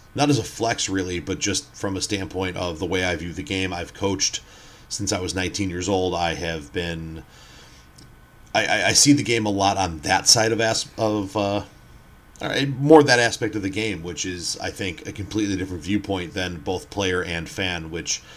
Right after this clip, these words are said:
you know, adds to the, just the different viewpoints that the thir-, three of us bring to it.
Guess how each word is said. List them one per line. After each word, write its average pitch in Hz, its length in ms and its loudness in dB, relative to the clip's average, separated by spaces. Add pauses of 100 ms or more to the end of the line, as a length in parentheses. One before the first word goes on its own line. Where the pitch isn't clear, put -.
(560)
you 110 80 0
know, 80 160 -4 (180)
adds 95 280 0
to 98 120 -4
the, 87 600 -6 (1120)
just 185 180 2
the 185 80 2
different 156 260 2
viewpoints 139 400 0
that 117 100 2
the 110 100 0
thir-, 110 260 -2
three 113 380 -4
of 104 60 -2
us 92 100 -4
bring 113 300 -4
to 104 200 0
it. 85 180 -4